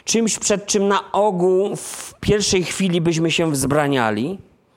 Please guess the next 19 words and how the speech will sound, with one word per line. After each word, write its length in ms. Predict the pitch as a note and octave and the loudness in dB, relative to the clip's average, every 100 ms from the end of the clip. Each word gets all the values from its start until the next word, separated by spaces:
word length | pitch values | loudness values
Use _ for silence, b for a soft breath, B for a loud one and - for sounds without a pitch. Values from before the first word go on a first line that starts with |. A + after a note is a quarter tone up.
| b b b b b b b | b b b b b b b
Zobacz, 340 | C#3+ D#3 - | -2 -2 -2
to 120 | - | -2
jednak 360 | E3 E3 E3 D#3+ | 0 2 0 -2
po 120 | D#3+ | -4
głębszym 720 | C#3+ B2 C3 E3+ A3 - A3+ | -4 -2 0 2 0 -2 -2
przemyśleniu, 840 | G3 G#3+ G3 - F3+ C3+ A2 A2 D3+ _ - | -2 0 -2 -2 -2 -2 -2 -6 -8 _ -8
przykładu, 840 | - F3+ - - F3+ G#3 E3 C3 | -4 -4 -4 -2 0 0 -2 -2
jaki 300 | C3+ - D#3 | -4 -8 -10
pozostawił 640 | D3 C3 B2 D#3+ D#3 D#3 | -8 -6 -4 -4 -2 -2
nam 160 | C3+ C3+ | -2 0
Jezus, 600 | D3 E3 D3 G2 - - B B - | 0 0 -2 -4 -6 -10 B B -4
czy 120 | D#3 | 0
sam 220 | D#3 D3+ | 2 2
apostoł 400 | C3+ C#3 - C3+ | 2 -2 0 -2
Paweł, 520 | - A#2 G#2 G#2 C3 - _ _ B B B B B B B B B B B - | 2 -2 0 -4 -6 -8 _ _ B B B B B B B B B B B -8
i 80 | D3+ | -6
postępowaniu 840 | - F3+ - F#3+ F3+ F3+ F#3 F#3 | -2 -2 0 0 0 0 0 0
Boga 380 | D#3+ F3+ F3+ F#3+ - | 0 -2 -2 -2 0
Ojca 720 | F#3+ E3+ B2 - G2 F#2+ | 0 0 -2 -4 -4 -4